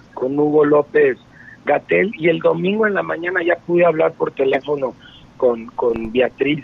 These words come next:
y con el señor presidente, este, donde pues me desearon que me recuperara, que me cuidara, y ar-, hicimos todos los arreglos para que hoy por la mañana mi subprocuradora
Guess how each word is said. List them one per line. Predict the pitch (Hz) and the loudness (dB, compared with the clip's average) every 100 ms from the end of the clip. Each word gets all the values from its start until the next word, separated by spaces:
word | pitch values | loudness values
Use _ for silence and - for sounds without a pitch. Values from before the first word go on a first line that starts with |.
| 135 | -8
y | 123 | -8
con | 120 110 | -6 -8
el | 104 | -8
señor | 117 120 120 | -4 -2 -2
presidente, | 135 - 120 120 120 175 190 - - - - - | -6 -4 0 2 2 -2 -4 -6 -20 -20 -20 -6
este, | - 107 - - 117 110 101 98 - - - - | 0 0 -2 -6 0 2 2 -2 -14 -20 -16 -2
donde | 120 117 113 | 0 2 0
pues | - 113 95 - - | 0 -8 -8 -12 -2
me | 123 | 0
desearon | 107 110 139 139 139 | 2 2 2 2 0
que | 120 113 | -4 -10
me | 107 101 - - - | -12 -14 -20 -20 -10
recuperara, | - 117 131 - 135 170 202 202 | -6 -4 -4 0 2 4 4 2
que | 165 139 | 2 -2
me | 131 | -2
cuidara, | - 123 131 180 208 214 196 - - - - - | -4 -6 -2 0 4 2 0 -6 -18 -20 -20 -6
y | 143 147 156 185 | -2 0 0 2
ar-, | 139 151 | 0 0
hicimos | 131 185 190 180 | -2 0 0 2
todos | 190 190 | 2 4
los | 180 170 | 4 4
arreglos | 165 180 185 - | 2 2 0 0
para | 151 147 | 0 0
que | 147 160 | 0 -4
hoy | |
por | 160 165 | 0 2
la | 160 | 2
mañana | 160 151 156 156 151 | 2 -2 -2 -2 -4
mi | 139 | -6
subprocuradora | 131 131 - 131 - 135 131 143 147 | -8 -10 -2 -4 -2 0 2 4 2